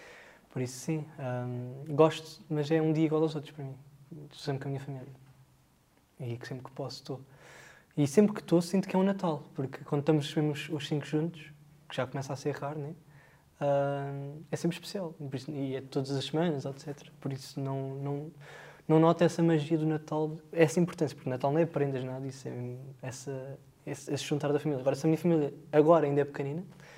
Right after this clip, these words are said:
claro que o meu irmão mais velho poderá ter filhos, et cetera, e isso vai logo enriquecer um bocadinho. Ahm, eu não ainda, espero. Ahm, mas,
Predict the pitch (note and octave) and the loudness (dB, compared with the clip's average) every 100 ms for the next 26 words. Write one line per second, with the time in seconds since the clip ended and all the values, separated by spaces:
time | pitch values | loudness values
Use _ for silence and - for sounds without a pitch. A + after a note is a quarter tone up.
0 | - - C3 - C3 C3 C3 C3 C#3+ C#3 | -20 0 2 2 -2 -2 -4 -6 -12 -6
1 | C3 B2+ C#3 - - - - - _ _ | -4 0 -2 -4 -16 -20 -20 -20 _ _
2 | _ - C3+ C3+ C#3 C#3+ C#3+ C#3+ - C3 | _ -2 0 0 -2 -2 -4 -4 -10 -12
3 | - C#3+ C#3+ C#3 C#3+ C#3 C3+ C3+ - - | -10 -8 -4 -4 -2 0 0 -2 -10 -10
4 | C3+ C3+ C3+ C#3 C#3 - C#3 - C3+ B2 | -4 -2 -2 -4 -6 -10 -10 -8 -8 -8
5 | - - - - - - - - B2+ B2+ | -14 -20 -20 -20 -20 -20 -16 -8 -4 -4
6 | B2+ B2+ C#3+ C#3+ C#3+ C#3 C#3 D3 D3 C#3+ | -4 -8 4 6 6 2 0 -2 -4 -10
7 | - C#3 - - - - - - C#3 C3+ | -10 -12 -14 -20 -20 -20 -20 -6 0 0
8 | B2+ E3 D#3 D3+ D3+ D3+ - - | 4 4 6 4 4 2 -4 -12